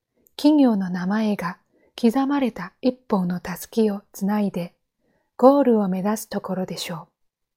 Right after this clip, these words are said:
このたすきには、出場選手だけではなく、サポートメンバ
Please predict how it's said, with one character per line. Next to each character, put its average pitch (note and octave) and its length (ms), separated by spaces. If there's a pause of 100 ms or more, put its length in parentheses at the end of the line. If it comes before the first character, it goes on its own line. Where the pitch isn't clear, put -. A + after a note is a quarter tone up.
(920)
こ A3+ 140
の B3 120
た A3+ 160
す - 100
き A#3 140
に A#3 160
は、 F#3 180 (720)
出 A3+ 340
場 C#4 220
選 D4 300
手 G#3+ 160
だ F#3 120
け G#3+ 140
で G#3+ 120
は G#3+ 120
な A3 140
く、 F3+ 300 (600)
サ - 180
ポ G#3+ 200
ー - 20
ト A#3 140
メ B3 160
ン G3+ 100
バ F3+ 260